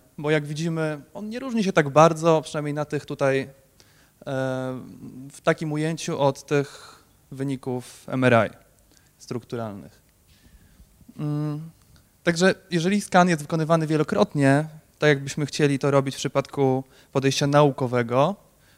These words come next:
czyli mierzymy, czyli skany są wykonywane pod bardzo różnym kątem, tak żeby móc tworzyć obraz trzy D. Niestety takie promieniowanie rentgenowskie już może wywołać jakieś zmiany, stąd ciężko też prowadzić na przykład badania podłużne u wielu osób.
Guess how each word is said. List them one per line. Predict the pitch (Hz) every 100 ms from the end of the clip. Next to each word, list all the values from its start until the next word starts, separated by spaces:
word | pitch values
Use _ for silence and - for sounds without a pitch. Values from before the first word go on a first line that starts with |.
| _
czyli | - 135 131 131
mierzymy, | 131 139 135 143 143 135 135 131 _ _ _
czyli | -
skany | 147 - 151
są | 147 151
wykonywane | 147 151 147 139 143 147
pod | 143 131
bardzo | 147 151 143
różnym | 143 139 143
kątem, | 143 139 156 180 247 - _ _ _ _ _
tak | - 151
żeby | 147 147
móc | 147 -
tworzyć | 160 147
obraz | 147 147 143
trzy | - -
D. | 139 139 190 - _ _
Niestety | 151 143 - 170 165 160 - _
takie | - 170 175
promieniowanie | 160 156 156 151 147 147 147
rentgenowskie | 143 139 127 139 143 - 147
już | 131 139 - - - -
może | 139 131
wywołać | 131 131
jakieś | 131 139
zmiany, | 127 156 165 156 151 147 _ _ _
stąd | - 147 139
ciężko | 165 160 160
też | 151
prowadzić | 156 143 143
na | 143
przykład | 143 135
badania | 131 127 135
podłużne | 156 147 156 151 147 143
u | 135
wielu | 143 139
osób. | 139 135 143 127